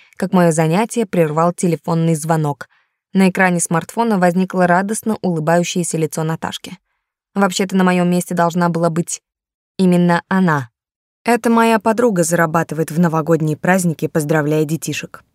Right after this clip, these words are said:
Вот она, профессиональная Снегурка, с песнями и играми. Но уровень ее неуклюжести оказался гораздо выше моего. Не успела она обойти половину запланированных клиентов, как сломала руку.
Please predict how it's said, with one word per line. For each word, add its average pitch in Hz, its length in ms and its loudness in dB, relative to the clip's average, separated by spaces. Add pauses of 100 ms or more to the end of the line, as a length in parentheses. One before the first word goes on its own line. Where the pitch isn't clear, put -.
(140)
Вот 214 360 2
она, 233 220 0 (100)
профессиональная 180 760 -2
Снегурка, 160 560 -6 (100)
с - 100 -20
песнями 220 580 0 (140)
и - 80 -10
играми. 147 500 -4 (200)
Но 226 220 2
уровень 254 360 2
ее 254 320 -2
неуклюжести 196 680 0
оказался 202 440 0
гораздо 180 360 2
выше 156 260 -4
моего. 156 320 -2 (300)
Не 214 120 4
успела 185 360 4
она 160 240 2
обойти 170 360 0
половину 160 440 0
запланированных 160 640 -2
клиентов, 277 560 -4
как 240 180 -8
сломала 185 520 0 (140)
руку. 156 480 -6